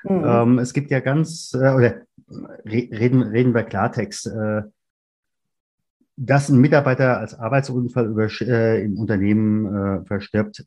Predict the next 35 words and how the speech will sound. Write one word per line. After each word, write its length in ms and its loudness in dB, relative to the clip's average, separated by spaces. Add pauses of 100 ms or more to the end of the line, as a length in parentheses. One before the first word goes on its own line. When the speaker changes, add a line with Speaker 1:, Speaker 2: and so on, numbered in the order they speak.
Speaker 2:
ist 300 -6
überschaubar. 840 -8 (280)
Und 200 -2
Speaker 1:
Mhm. 60 -2
Speaker 2:
trotzdem, 680 4
äh, 680 2
ist 120 -12
es 120 -12
kaum 260 -4
einer 200 0
darauf 260 -8
vorbereitet. 680 -2 (460)
Es 160 -10
gibt 260 -4 (100)
Schätzungen, 960 0
äh, 40 -4
zweiundneunzig 680 -2
Prozent 320 -4
der 60 -6
deutschen 320 -4
Unternehmen 400 -4
sind 140 -10
darauf 320 -10 (200)
nicht 520 -2
vorbereitet. 720 -4 (200)
Speaker 1:
Mhm. 460 -8
Speaker 2:
Äh, 220 2
und 220 -2
gleichzeitig 760 -2
gibt's 320 -10
eine 120 0
nordamerikanische 840 -2
Studie 380 -4
von 180 -8
zweitausenddrei, 1120 -4